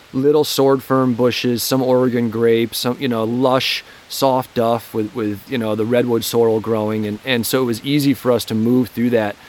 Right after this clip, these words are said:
So we, we got on his trail after spooking him,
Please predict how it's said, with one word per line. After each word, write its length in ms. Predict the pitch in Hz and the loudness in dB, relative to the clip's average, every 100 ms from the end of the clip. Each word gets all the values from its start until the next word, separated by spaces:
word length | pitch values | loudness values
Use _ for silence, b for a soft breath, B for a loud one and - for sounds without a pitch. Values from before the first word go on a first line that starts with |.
| B B B | B B B
So 180 | - 123 | -4 0
we, 180 | 135 175 | 2 0
we 380 | 151 143 160 156 - - | 0 0 0 -6 -16 -2
got 220 | 156 143 | 2 2
on 140 | 139 | 2
his 100 | 131 | 0
trail 420 | - - 147 131 117 | -4 -2 0 2 0
after 220 | 110 113 | -2 -4
spooking 500 | - - 127 135 120 | -6 -2 -2 0 -2
him, 260 | 98 101 | -2 -4